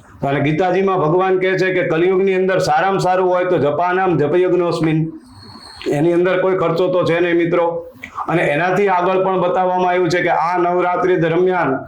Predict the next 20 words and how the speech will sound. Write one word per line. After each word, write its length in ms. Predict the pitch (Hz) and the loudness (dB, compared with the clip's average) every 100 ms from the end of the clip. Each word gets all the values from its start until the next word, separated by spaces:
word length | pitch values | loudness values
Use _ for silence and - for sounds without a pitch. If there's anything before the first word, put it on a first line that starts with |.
| - - - 147 | -16 -20 -8 -4
અ, 180 | 151 147 | -2 0
સારા 400 | 151 165 175 160 | 0 0 0 0
પંડિતો 440 | 165 185 196 185 | 2 2 2 0
પાસે, 480 | 180 170 185 165 - | 0 0 0 0 0
અ, 160 | 147 | 0
ચંડીપાઠનું 720 | 139 151 180 185 180 175 185 180 | 0 0 2 2 0 0 0 0
પઠન 300 | 170 180 175 | 0 0 0
કરાવવું 380 | 170 170 170 | 0 0 2
જોઈએ, 500 | 160 165 165 165 170 - - | 2 2 0 -2 -8 -16 -8
ચંડીપાઠનો 640 | 165 175 190 185 175 180 160 | -2 2 2 2 0 0 2
હોમ 360 | 131 170 196 | 2 0 0
પણ 140 | 202 190 | -2 0
કરાવવો 420 | 180 185 180 180 | 0 0 0 2
જોઈએ. 320 | 175 180 175 175 - - - - | 2 2 0 -4 -10 -18 -20 -4
એ 80 | - 262 | 0 2
પણ 140 | 240 220 | 2 0
કદાચ 380 | 208 202 196 180 | 0 0 0 2
ન 220 | 196 196 | 0 0
થઈ 160 | 202 | 0
શકે 420 | 180 190 185 135 | 0 0 0 0